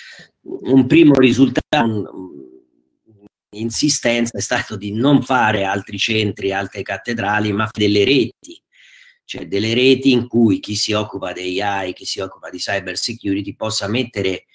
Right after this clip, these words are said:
eh, a disposizione sostanzialmente la propria ricerca, la propria innovazione, la propria competenza e possa rafforzare il paese. Questo è un tema straordinariamente interessante e importante perché,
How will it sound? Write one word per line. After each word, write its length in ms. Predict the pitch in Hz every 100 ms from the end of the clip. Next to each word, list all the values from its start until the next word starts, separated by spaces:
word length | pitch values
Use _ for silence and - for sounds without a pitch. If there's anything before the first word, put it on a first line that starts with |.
| _ _ _
eh, 380 | 92 92 87 -
a 160 | 107
disposizione 880 | 76 95 - 113 98 - 160 151 110
sostanzialmente 960 | 90 95 104 90 - 101 123 104 - 85 _ _
la 120 | - 87
propria 300 | 101 - 90
ricerca, 580 | 92 - 120 113 113
la 100 | 87
propria 280 | - 95 95
innovazione, 600 | 90 92 87 - 113 101 87
la 120 | 87
propria 260 | 101 95
competenza 960 | - 110 107 131 85 80 82 - 90 - - - - - _ _
e 240 | - 113 -
possa 440 | 127 120 - 107
rafforzare 1000 | 98 98 - 101 - 101 92 95 92 87 - - _
il 220 | - 95
paese. 680 | 95 98 90 85 80 92 87 - - - _ _
Questo 360 | - 160 143 127
è 40 |
un 120 | 113
tema 260 | 156 139 110
straordinariamente 960 | - 110 107 110 117 120 139 147 123
interessante 720 | 110 104 113 113 - 139 120 113
e 40 |
importante 760 | 107 117 113 - 113 92 - 92
perché, 540 | 101 101 120 113 95